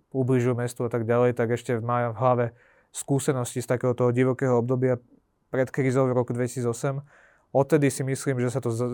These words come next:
diametrálne zmenilo, že, eh, v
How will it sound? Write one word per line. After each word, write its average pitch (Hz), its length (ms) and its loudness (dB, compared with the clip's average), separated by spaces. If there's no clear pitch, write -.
diametrálne 131 640 2
zmenilo, 151 560 -4
že, 117 400 -4
eh, 117 340 -6
v - 140 -20